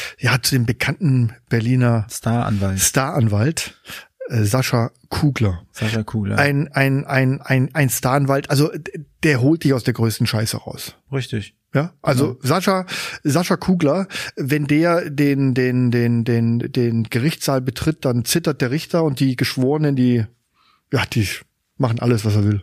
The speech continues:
Speaker 2: Den würde ich aber auch gerne nochmal bei uns auf
Speaker 1: Ja.
Speaker 2: dem Sessel haben.
Speaker 1: Ja, ja, aber
Speaker 2: Das ist
Speaker 1: er,
Speaker 2: eine offizielle
Speaker 1: er ist,
Speaker 2: Einladung, Sascha.
Speaker 1: Sascha Kugler ist ein bisschen schüchtern,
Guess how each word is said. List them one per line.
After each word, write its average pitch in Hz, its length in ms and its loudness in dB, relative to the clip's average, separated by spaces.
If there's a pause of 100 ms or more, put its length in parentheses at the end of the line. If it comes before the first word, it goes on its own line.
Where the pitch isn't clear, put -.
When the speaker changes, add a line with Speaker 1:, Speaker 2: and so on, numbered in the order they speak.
Speaker 2:
Den 113 120 0
würde 156 100 0
ich 151 120 -4
aber 139 160 -2
auch 160 120 -4
gerne - 200 -2
nochmal 104 240 -2
bei 98 100 -6
uns 113 160 -4
auf 113 80 0
Speaker 1:
Ja. 120 60 0
Speaker 2:
dem 110 160 -2
Sessel 110 320 -4
haben. 101 180 -2
Speaker 1:
Ja, 151 220 2
ja, 214 120 2
aber 180 120 2
Speaker 2:
Das 190 100 2
ist 156 60 4
Speaker 1:
er, 156 60 0
Speaker 2:
eine 151 140 0
offizielle 165 360 0
Speaker 1:
er - 20 2
ist, 165 80 0
Speaker 2:
Einladung, 139 380 2
Sascha. 107 280 0
Speaker 1:
Sascha 170 280 2
Kugler 185 260 2
ist 151 140 0
ein 165 40 2
bisschen 165 240 0
schüchtern, 156 460 0